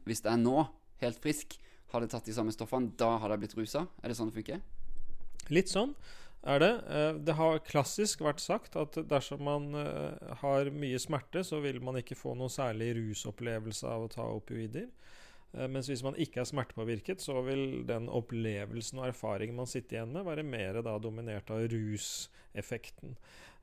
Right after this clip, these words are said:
Speaker 2: Eh, nå er det ikke så adskilt. Vi ser ikke på det så adskilt, så man kan godt oppleve, holdt jeg på å si, både smertedemping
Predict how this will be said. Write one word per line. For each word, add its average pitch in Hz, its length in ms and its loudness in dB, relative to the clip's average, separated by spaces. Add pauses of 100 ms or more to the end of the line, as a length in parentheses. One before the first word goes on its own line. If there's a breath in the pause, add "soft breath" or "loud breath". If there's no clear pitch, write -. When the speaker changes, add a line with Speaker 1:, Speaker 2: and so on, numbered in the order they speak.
Speaker 2:
Eh, 127 340 0
nå 139 300 2
er 123 140 6
det 123 100 2
ikke - 100 -2
så 131 580 2 (400 loud breath)
adskilt. 113 840 0 (100)
Vi 139 80 -4
ser 117 200 -2
ikke 107 140 -6
på 131 120 -2
det 131 100 -2
så 131 180 2 (220)
adskilt, 180 260 -4
så 156 140 -2
man 135 120 -4
kan 135 200 -2
godt 147 240 0
oppleve, 123 840 0
holdt 131 160 -4
jeg - 100 -6
på - 80 -14
å - 0 -
si, 127 100 0
både 123 380 4
smertedemping 113 760 -2